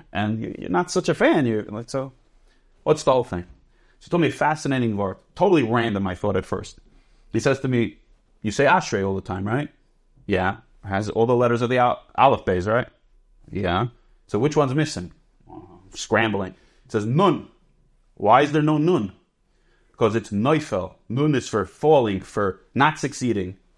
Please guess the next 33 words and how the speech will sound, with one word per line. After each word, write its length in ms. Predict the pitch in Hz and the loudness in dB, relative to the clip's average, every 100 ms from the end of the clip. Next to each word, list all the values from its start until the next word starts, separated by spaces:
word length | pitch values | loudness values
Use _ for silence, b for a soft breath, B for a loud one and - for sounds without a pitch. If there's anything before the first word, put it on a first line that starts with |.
| _ _ | _ _
for 80 | 120 | -14
failing 400 | - 160 151 147 | 2 4 4 2
da-, 180 | 135 - | -2 -2
falling 320 | 175 175 156 | -2 0 2
down 240 | 151 135 | 2 2
and 200 | 123 123 - _ _ _ | 0 -4 -10 _ _ _
you're 160 | 135 113 | -6 -4
stuck." 380 | - 95 - - _ _ _ _ _ _ _ _ - | -2 -4 -4 -20 _ _ _ _ _ _ _ _ -12
He 60 | |
says, 220 | - 107 | -4 -2
"You 80 | 117 | -2
can't 320 | 120 160 151 | -2 0 0
have 200 | 151 160 135 | 0 -2 0
Nun, 320 | 139 123 104 | -2 -2 -4
Neufel." 460 | 104 120 117 - 90 _ _ | -2 0 -2 -8 -12 _ _
But 60 | - | -8
he 60 | 95 | -4
says, 200 | 123 113 | -2 0
"Look 160 | 156 | 0
at 80 | 190 | 0
the 100 | 120 | 0
next 360 | 113 117 - - | 0 -2 -2 -4
one. 200 | 131 151 | -2 0
What 160 | 139 | 2
is 120 | 117 | 0
it? 100 | 120 | -2
Samach. 480 | - - 139 98 87 - _ _ _ _ _ _ - | -6 0 0 0 -6 -14 _ _ _ _ _ _ -2
What 160 | 127 | 0
is 80 | 156 | 2
it? 120 | 175 | 0
Soimech 480 | - 151 180 175 151 | 0 0 2 2 0
Hashem 420 | 131 117 156 156 | -4 -2 -2 0
l'chol 420 | 127 120 180 180 | -2 2 2 0